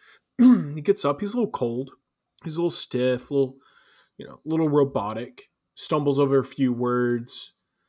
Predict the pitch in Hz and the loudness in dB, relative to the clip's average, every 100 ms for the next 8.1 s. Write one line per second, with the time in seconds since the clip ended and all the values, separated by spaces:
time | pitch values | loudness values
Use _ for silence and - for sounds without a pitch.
0 | _ _ _ 190 185 208 240 254 165 123 | _ _ _ -2 6 8 8 4 2 2
1 | 208 151 151 151 - 151 156 151 139 - | -2 -4 -4 -4 0 0 2 -4 -4 -2
2 | 147 151 226 202 - - _ _ _ _ | -2 -2 -4 -6 -6 -12 _ _ _ _
3 | - 147 - 127 - 139 170 139 139 160 | -4 -4 -2 -4 -2 -2 -2 -4 -2 -2
4 | 180 - 143 _ 208 190 202 226 - 123 | -4 -10 -14 _ 0 4 4 2 -2 -6
5 | - 143 156 139 131 131 127 127 - - | -6 -8 -4 -2 -2 -2 -6 -6 -8 -12
6 | _ - - 135 - - 135 127 - 131 | _ -12 -4 -4 -4 -8 -8 -8 -10 -8
7 | 120 - 127 117 113 - 120 113 113 110 | -8 -10 -12 -12 -14 -14 -14 -14 -14 -12
8 | 139 | -14